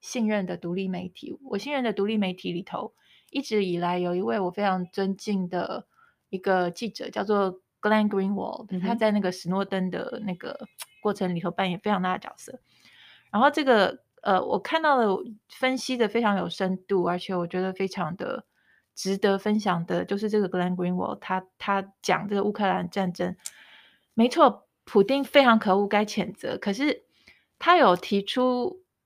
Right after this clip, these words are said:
Speaker 1: 呃，我不熟悉的，但是他讲说，其实过去十五年来，普丁他已经一再非常表-，因为我们在外交或是国防
Speaker 2: 嗯哼。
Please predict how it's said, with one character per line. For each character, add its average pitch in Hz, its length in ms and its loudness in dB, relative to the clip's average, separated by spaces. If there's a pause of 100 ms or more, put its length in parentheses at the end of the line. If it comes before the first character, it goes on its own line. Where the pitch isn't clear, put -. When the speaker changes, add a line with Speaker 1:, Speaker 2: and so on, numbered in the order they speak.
(160)
Speaker 1:
呃， 196 320 4
我 208 120 4
不 202 120 0
熟 196 200 4
悉 196 160 -2
的， 208 80 2
但 233 160 0
是 247 60 -4
他 240 140 -2
讲 175 260 -2
说， 190 240 -2
其 214 180 -8
实 254 260 -4 (360)
过 285 140 0
去 277 180 -4
十 214 220 2
五 202 160 4
年 170 240 0
来， 170 400 -6
普 190 200 2
丁 254 280 0
他 262 240 0
已 180 100 0
经 233 200 -2
一 202 120 -6
再 226 320 4
非 240 160 0
常 185 260 -2
表-， 190 360 -2
因 339 80 0
为 - 20 2
我 240 60 2
们 190 100 2
在 233 120 4
外 214 180 2
交 190 500 0
或 202 140 -6
是 202 100 -6
国 196 160 -6
防 214 320 -10
Speaker 2:
嗯 202 140 -2
哼。 196 240 -4